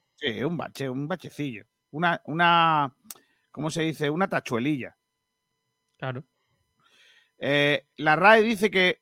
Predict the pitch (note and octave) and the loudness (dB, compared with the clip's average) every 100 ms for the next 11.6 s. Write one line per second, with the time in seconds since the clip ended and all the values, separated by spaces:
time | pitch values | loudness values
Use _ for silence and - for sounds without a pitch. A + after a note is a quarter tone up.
0 | - F#3+ A3 G3+ F#3+ E3 D#3+ D3 C#3 D3 | -8 -6 -4 -4 -4 -2 -2 -4 -2 -2
1 | C#3+ B2+ D#3 E3+ D#3 C#3+ C3+ E3+ F#3 F3 | 0 2 2 2 0 -6 -6 -2 0 0
2 | C#3 E3+ F3+ D3 E3 F#3 F3 D#3 C3+ C#3 | 0 0 0 -2 0 2 0 0 0 0
3 | F3+ F#3 E3+ E3 - F3+ A3 F3 A#2 G#2+ | 0 0 0 -2 -2 0 2 2 0 -6
4 | A#2 - - _ _ _ _ _ _ _ | -8 -12 -18 _ _ _ _ _ _ _
5 | B5 B5 B5 B5 B5 B5+ B5+ B5 B5 B5 | _ _ _ _ _ _ _ _ _ _
6 | _ _ _ _ _ _ _ _ - B2+ | _ _ _ _ _ _ _ _ -14 -8
7 | B2 A2+ - B2+ A2+ - _ _ _ _ | -6 -8 -8 -10 -10 -18 _ _ _ _
8 | _ _ _ - _ _ B2 A2 A2+ B2+ | _ _ _ -20 _ _ -12 -8 -4 -4
9 | C3+ - D3 C#3+ - B2 B2 C3+ D#3+ E3+ | -2 0 0 0 -6 -8 -6 -4 -2 -2
10 | - E3+ E3 - - C3+ C#3+ D3 A#2+ C#3 | 0 0 0 -2 -8 -4 -4 -4 -4 -2
11 | B2 A2 A#2 G#2+ G2 F#2+ | 0 0 -4 -4 -10 -16